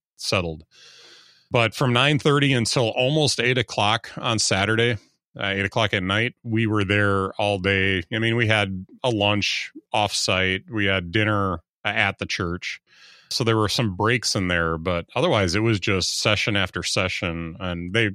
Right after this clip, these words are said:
what they were doing was working through the, they were working through the book of Hebrews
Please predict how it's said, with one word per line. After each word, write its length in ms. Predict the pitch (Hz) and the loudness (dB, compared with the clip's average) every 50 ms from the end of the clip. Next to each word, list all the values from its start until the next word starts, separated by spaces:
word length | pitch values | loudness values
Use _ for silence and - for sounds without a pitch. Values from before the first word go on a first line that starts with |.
| - _ - | -6 _ -4
what 180 | 127 135 113 | -2 -2 0
they 100 | - 110 | 0 0
were 160 | 101 101 98 95 | 0 0 0 2
doing 260 | 120 131 120 110 101 | 2 2 2 2 0
was 160 | 95 87 - | 0 -2 -2
working 320 | 92 95 95 - 104 95 | -2 -4 -4 -2 -4 -6
through 200 | 90 - 98 92 | -4 -4 -4 -2
the, 360 | 85 85 85 82 82 82 80 - _ _ _ _ _ _ _ _ _ _ _ _ _ _ _ _ _ | -2 -2 -2 -2 -4 -6 -8 -14 _ _ _ _ _ _ _ _ _ _ _ _ _ _ _ _ _
they 80 | 110 | -2
were 100 | 110 104 | -2 0
working 220 | 104 113 104 - 104 | 0 0 0 -2 -4
through 140 | - 113 95 | -4 -4 -4
the 60 | 87 | -2
book 200 | 85 98 92 - | -4 -4 -4 -4
of 80 | - | -6
Hebrews 640 | - 117 117 113 101 101 87 82 - - - - - | -2 0 0 0 0 -2 -2 -4 -6 -10 -12 -12 -14